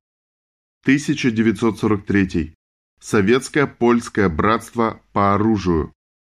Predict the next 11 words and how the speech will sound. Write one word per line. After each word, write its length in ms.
Двенадцатого 680
октября 420
тысяча 480
девятьсот 420
сорок 240
третьего 380
года 420
первая 380
польская 560
дивизия 680
имени 520